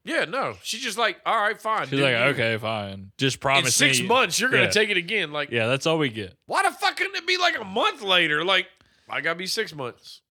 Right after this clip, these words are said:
Speaker 2: I don't know. I never took the S A Ts, <laughs> to be honest
Speaker 1: Yeah,
Speaker 2: with you.
Speaker 1: I didn't either. I took the asvab. I had a different life
Speaker 2: <laughs>
Speaker 1: path. <laughs>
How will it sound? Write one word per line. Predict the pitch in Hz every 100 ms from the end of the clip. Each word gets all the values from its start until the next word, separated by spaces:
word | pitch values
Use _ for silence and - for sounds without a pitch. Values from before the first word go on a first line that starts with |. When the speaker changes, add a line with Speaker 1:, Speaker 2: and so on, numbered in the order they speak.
| _ -
Speaker 2:
I | 110
don't | 101
know. | 98
I | 95
never | 113 101
took | 117 107
the | 82
S | 92
A | 95
Ts, | - - 156 117
<laughs> |
to | 113
be | 104
honest | 131 139 151
Speaker 1:
Yeah, | 170 143
Speaker 2:
with | 110
you. | 117
Speaker 1:
I | 123
didn't | 156 143
either. | 123 101 95 _ _ _ _
I | 104
took | 147
the | 131
asvab. | 123 110 98 95 92 87 _ _ _ _ -
I |
had | 95 110
a |
different | 110 104 92
life | 90 87 -
Speaker 2:
<laughs> | 208 - -
Speaker 1:
path. | 104 92 90 - - _
<laughs> | -